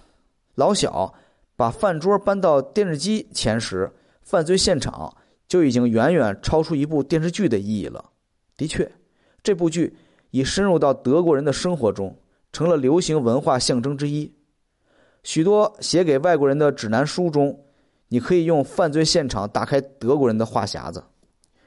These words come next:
有一个叫亚当·弗莱彻的英国人写了一本书，《五十个步骤成为德国人》。他说，如果你鼓起勇-，足够的勇气，去问一个德国人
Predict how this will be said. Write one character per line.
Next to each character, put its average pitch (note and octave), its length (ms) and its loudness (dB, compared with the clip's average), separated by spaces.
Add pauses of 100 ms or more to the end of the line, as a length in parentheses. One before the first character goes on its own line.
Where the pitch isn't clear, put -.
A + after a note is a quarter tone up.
(260)
有 C#3+ 160 2
一 E3 40 4
个 F3+ 120 4
叫 E3 320 2
亚 E3+ 160 2
当· F3+ 240 2 (640)
弗 - 160 -4
莱 F3 120 4
彻 F3 280 0
的 B2 160 4
英 F#3 160 -2
国 D#3+ 120 4
人 A2+ 200 2
写 A2 180 0
了 A#2 60 2
一 D3+ 80 4
本 A2+ 160 2
书， C#3+ 320 -4 (580)
《五 A#2+ 180 0
十 C3+ 200 0
个 F3+ 120 2
步 F3 220 -2
骤 A2+ 320 0
成 C3+ 160 -2
为 C#3+ 100 4
德 C3 280 0
国 C3 140 2
人》。 E2 200 -4 (300)
他 - 120 -4
说， E3+ 360 -2 (460)
如 F3 140 0
果 G#3+ 120 2
你 G3+ 100 -2
鼓 F3 240 0
起 G3 160 -2
勇-， A#2 200 -2 (100)
足 D3+ 140 2
够 G3+ 140 2
的 D#3 120 2
勇 G#2 180 -10
气， - 320 -4 (580)
去 F#3 140 -2
问 F#3+ 200 -2
一 C3+ 100 -2
个 C3+ 120 2
德 B2+ 200 2
国 E3 120 2
人 C3+ 240 2